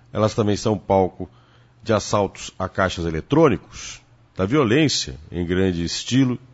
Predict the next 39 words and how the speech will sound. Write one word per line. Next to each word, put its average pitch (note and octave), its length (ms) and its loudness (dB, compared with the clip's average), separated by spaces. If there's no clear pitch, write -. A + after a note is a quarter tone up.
e F#2+ 80 0
em F#2 80 2
grande E2+ 240 -2
proporção. D#2+ 580 -6
Ao C#3+ 80 -6
que - 100 -12
se - 100 -4
deve F2+ 380 0
isso? - 340 -10
Ao G2 120 -2
que - 80 -12
se - 80 -4
deve F#2 220 2
o F#2+ 60 4
aumento E2+ 300 0
da E2 100 -2
violência D#2+ 560 -2
onde D#2 240 -4
antes D2+ 180 -8
não D#2 100 -8
existia, D2 680 -4
mas C#3 200 0
também A#2 380 0
ao A2 160 2
aumento G2+ 360 2
da F2 100 0
violência D#2 680 -4
nos F2 140 -4
ambientes F2+ 480 -2
urbanos, D#2 840 0
nas E2 220 -6
áreas D#2+ 240 -8
periféricas - 1000 -4
e G#2+ 60 -8
até G#2+ 180 -2
mesmo F2+ 280 0
em - 20 2
regiões E2+ 380 -2
centrais. C#2 680 -8